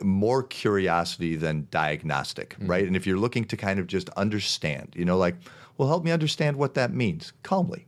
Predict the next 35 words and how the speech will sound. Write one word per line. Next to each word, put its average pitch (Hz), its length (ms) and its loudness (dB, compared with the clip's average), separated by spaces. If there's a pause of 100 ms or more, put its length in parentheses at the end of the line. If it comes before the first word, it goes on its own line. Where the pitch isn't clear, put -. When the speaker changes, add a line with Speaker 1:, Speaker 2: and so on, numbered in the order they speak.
(100)
Speaker 2:
Yeah. 87 220 -2
Speaker 1:
And, 101 160 4
you 107 140 2
know, 92 220 4 (360)
um, 90 420 2 (200)
knowing, 160 440 0
like 117 220 0
Kathy 139 300 0
said, 87 200 0
but, 92 220 2
well, 107 160 2
if 85 80 -2
something 87 460 -2 (320)
does 156 240 0
come 85 160 0
up 76 140 0
and 78 80 -2
it 78 60 -6
feels 87 340 0
urgent, 85 460 0
I'll 123 100 2
do 220 160 -4
something - 320 -6
about 65 240 -6
it. - 180 -12
But 156 120 0
if 196 140 -4
not, 160 360 2 (420)
I'll 113 140 2
at - 60 -2
least 135 240 -4
know 113 180 2
my 120 160 0
child 87 420 0
better 78 400 -2